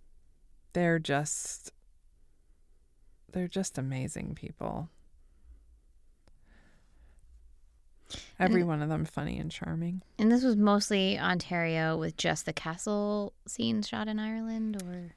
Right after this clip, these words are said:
Speaker 1: Well, you say just, but it's all over the movie, the
Speaker 2: Yeah.
Speaker 1: castle. You know, it's in the beginning, the middle, and the end.
Speaker 2: Yeah.
Speaker 1: So, yeah,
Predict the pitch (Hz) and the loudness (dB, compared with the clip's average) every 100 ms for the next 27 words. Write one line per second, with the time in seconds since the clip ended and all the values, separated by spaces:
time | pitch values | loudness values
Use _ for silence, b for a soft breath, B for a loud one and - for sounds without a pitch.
0 | - 269 262 - 370 349 - 254 233 220 | -2 2 2 2 4 4 6 6 6 2
1 | - - 202 190 - - - 220 - 208 | -6 0 2 2 -2 -6 2 2 4 6
2 | 240 226 214 202 175 185 180 156 170 170 | 6 6 4 2 4 2 2 2 0 -4
3 | - - 214 196 165 180 156 - 165 185 | -14 -2 2 2 4 4 2 0 -2 -2
4 | - - _ - 185 180 180 175 - 190 | -8 -20 _ 0 4 6 4 2 4 4
5 | 185 185 185 180 180 175 175 170 165 160 | 4 4 4 4 4 4 4 4 4 4
6 | 175 262 202 175 160 175 - - - 226 | 2 2 4 4 4 -4 -8 -10 6 10
7 | 190 190 190 196 220 180 180 | 12 10 8 8 8 8 4